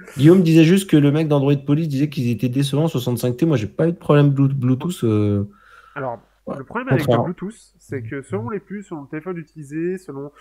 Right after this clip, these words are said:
Speaker 2: le soft
Speaker 1: Ouais.
Speaker 2: utilisé, c'est pas la même chose. Euh, exemple typique, c'est, euh, ce que j'ai, ce que j'ai eu,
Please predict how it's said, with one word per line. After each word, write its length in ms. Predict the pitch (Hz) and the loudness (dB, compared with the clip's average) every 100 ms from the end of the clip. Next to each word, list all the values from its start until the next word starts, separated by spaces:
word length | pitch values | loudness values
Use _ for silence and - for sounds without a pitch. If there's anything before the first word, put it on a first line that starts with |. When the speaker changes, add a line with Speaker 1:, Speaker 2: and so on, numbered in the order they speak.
| - - - | -20 -20 -8
Speaker 2:
le 260 | 131 131 127 | -6 -4 -6
soft 320 | - 135 120 | 2 4 4
Speaker 1:
Ouais. 40 | |
Speaker 2:
utilisé, 380 | 175 175 147 180 | -2 -12 -10 -12
c'est 140 | - | -10
pas 80 | - | -8
la 80 | 165 | -6
même 140 | 156 | -8
chose. 180 | 143 127 - _ 160 - | -10 -14 -16 _ -20 -8
Euh, 160 | 139 139 - | -6 -6 -4
exemple 420 | 170 165 220 196 175 | -2 -2 -4 -6 -8
typique, 380 | - - 147 _ | -10 -20 -20 _
c'est, 640 | - - 180 202 226 - | -20 -8 -4 -4 -4 -8
euh, 240 | 143 143 | -8 -8
ce 80 | 131 | -12
que 100 | - | -16
j'ai, 180 | 131 135 _ _ - | -16 -16 _ _ -20
ce 100 | - | -16
que 120 | 139 | -14
j'ai 140 | 131 | -10
eu, 280 | 139 185 226 | -8 -8 -12